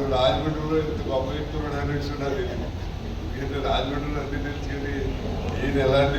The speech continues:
వ్యక్తి మన రాజమండ్రిలో ఉన్నందుకు చాలా గర్వంగా ఫీల్ అవుతున్నాం. అలాగే ఎంతో ఉదారంగా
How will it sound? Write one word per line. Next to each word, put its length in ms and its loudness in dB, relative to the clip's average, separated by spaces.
వ్యక్తి 320 0
మన 100 2
రాజమండ్రిలో 540 6
ఉన్నందుకు 380 -2
చాలా 200 0
గర్వంగా 480 0
ఫీల్ 220 -2
అవుతున్నాం. 320 -2
అలాగే 260 8
ఎంతో 220 8
ఉదారంగా 500 8